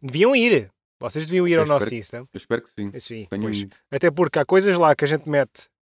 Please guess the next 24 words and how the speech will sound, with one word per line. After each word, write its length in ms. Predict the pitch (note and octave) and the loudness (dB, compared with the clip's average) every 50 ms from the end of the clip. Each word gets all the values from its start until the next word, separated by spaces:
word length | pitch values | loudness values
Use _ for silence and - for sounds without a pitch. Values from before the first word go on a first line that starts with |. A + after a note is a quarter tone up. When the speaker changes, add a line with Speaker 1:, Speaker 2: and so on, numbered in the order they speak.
| _ - | _ -8
Speaker 1:
eh, 160 | C#3+ B2+ B2+ - | -4 -4 -4 -4
que 80 | - - | -4 -2
só 100 | - A3 | -2 0
duram 200 | G#3 G#3+ F#3+ E3+ | 2 2 0 0
vinte 160 | D#3+ F3 D#3+ | 0 -2 -4
e 60 | E3+ | -2
quatro 300 | - E3+ D#3 - D3 D3 | 0 0 0 2 2 2
horas 360 | C3+ B2 C3 D3+ D#3+ - - _ _ - | 2 2 0 -2 -6 -8 -14 _ _ -16
nos 280 | C3+ C3 C3+ C3+ B2 B2+ | -12 -8 -8 -8 -6 -4
nossos 280 | C#3 C3+ B2 - - | -4 -4 -4 -4 -6
stories, 460 | - - C3+ A#2+ A2+ B2 B2+ - - - _ _ _ - | -8 -6 -6 -6 -6 -6 -8 -12 -12 -16 _ _ _ -12
que 80 | - - | -8 -2
são 300 | - E3+ F3 E3+ E3 - | 0 0 0 0 -2 -2
feitos 260 | - F3+ E3+ - - | -2 -2 -2 -2 -4
com 120 | - F3 | -6 -4
muito 240 | F#3 A3+ B3 - G3 | -4 -4 -4 -4 -2
amor 160 | F3+ F3+ F3+ F3 | 0 0 0 -2
e 80 | E3 | -2
carinho 480 | - - D#3 D3 D3 C#3+ D3 D#3 E3 E3 G#3+ | -4 -4 -4 -4 -4 -8 -8 -10 -12 -12 -10
e 120 | G#3+ A3+ | -10 -8
nunca 200 | B3 B3+ - A#3+ | -8 -8 -8 -6
mais 180 | A3+ A3+ G#3 F#3 | -6 -4 -4 -4
ninguém 240 | A#3 A3 A3 A3 G3+ | -4 -4 -4 -4 -2
vê. 280 | D#3+ D#3 D#3 E3 F3+ | -2 -2 -2 -4 -6